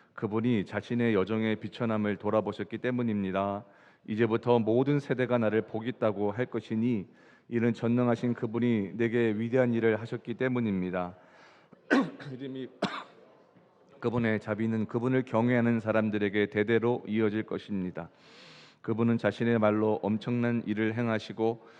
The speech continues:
자신, 마음의 생각이 교만한 사람들을 흩어 버리셨습니다. 그분은 통치자들을 왕좌에서 끌어내리시고 낮은 사람들을 높여 주셨으며 배고픈 사람들을 좋은 것들로 배불리시고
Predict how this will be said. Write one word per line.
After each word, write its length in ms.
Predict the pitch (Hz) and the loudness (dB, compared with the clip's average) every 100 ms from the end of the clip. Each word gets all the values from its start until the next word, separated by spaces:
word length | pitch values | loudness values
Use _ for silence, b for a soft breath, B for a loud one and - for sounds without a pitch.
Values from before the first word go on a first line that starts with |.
| B - | B -6
자신, 300 | 104 101 - | -6 -4 -4
마음의 280 | 101 107 117 | 0 2 2
생각이 500 | 117 127 117 107 110 | 2 2 2 2 -2
교만한 460 | 110 113 113 113 110 | -2 0 2 0 -2
사람들을 560 | 107 107 107 101 107 | -2 -2 0 0 0
흩어 440 | 104 135 - 120 117 | 0 -4 -2 -2 0
버리셨습니다. 840 | 104 101 107 - 101 92 101 90 - B B B B B B | -6 -4 -6 -4 -4 -2 0 -2 -4 B B B B B B
그분은 440 | 123 113 127 127 | -2 2 4 2
통치자들을 880 | 123 139 135 127 120 107 113 113 98 | 0 -2 -2 -2 0 2 4 4 2
왕좌에서 800 | - 95 107 120 110 104 113 104 | 0 0 2 4 2 2 -2 -2
끌어내리시고 1000 | - 123 120 101 98 - 98 113 135 - B B - | -2 -2 0 2 0 -4 -4 -4 -4 -8 B B 0
낮은 380 | 104 104 117 | 2 2 0
사람들을 520 | 110 110 110 104 104 101 | 2 2 2 2 0 2
높여 520 | 113 - 139 131 139 - | 0 0 -2 0 -2 -10
주셨으며 680 | - 107 117 - 107 113 80 - B B B - | -12 -4 -4 -2 0 0 -2 -10 B B B -4
배고픈 500 | 113 120 - 120 113 | 0 0 2 -2 0
사람들을 640 | 113 110 110 110 110 104 | 0 2 2 2 0 -2
좋은 340 | 104 110 113 | -2 -2 0
것들로 500 | 101 101 110 107 107 | -2 -2 -4 0 0
배불리시고 1000 | 104 104 113 107 95 98 110 117 87 | 0 -4 -2 -4 -4 -4 -2 -2 -4